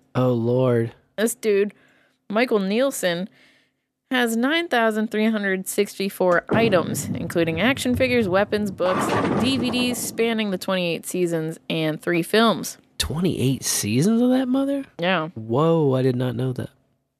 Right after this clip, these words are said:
Speaker 2: Mm-hmm. There's a new one coming out. It's, like, Netflix exclusive.
Speaker 1: Wow.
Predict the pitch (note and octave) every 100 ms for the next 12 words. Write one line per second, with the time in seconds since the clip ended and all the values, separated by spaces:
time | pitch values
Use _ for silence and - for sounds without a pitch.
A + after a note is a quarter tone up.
0 | - E3+ F3 F#3+ G3+ G#3 F#3 F3 F3+ E3
1 | D#3 D3 F3 _ _ - F3 G3 F#3 E3+
2 | F#3 F3 E3 E3+ D#3+ E3 - - D3+ D3+
3 | D3+ - D#3 F#3 - G#3 - - - -
4 | E3 G#3 - B3 B3 - _ _ _ _
5 | _ _ G2 F#2+ F2+ F#2 E2+ -